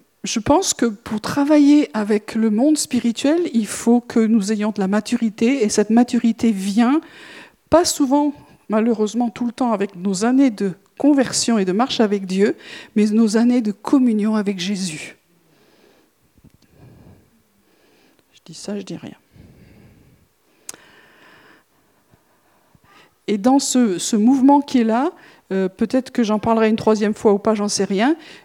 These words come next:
mais un des, des cœurs aussi de l'Apocalypse, c'est la guerre d'adoration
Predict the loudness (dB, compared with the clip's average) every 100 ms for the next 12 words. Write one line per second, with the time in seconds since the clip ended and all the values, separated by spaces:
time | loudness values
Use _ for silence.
0 | 0 2 2 -2 _ _ _ 4 4 6
1 | 2 0 _ -16 -12 -6 -6 -6 0 4
2 | 6 4 0 -8 _ -6 -2 0 0 0
3 | 2 4 4 4 2 4 4 4 0 0
4 | 0 0 2 4 4 4 2 2 2 0
5 | -4 -4 -4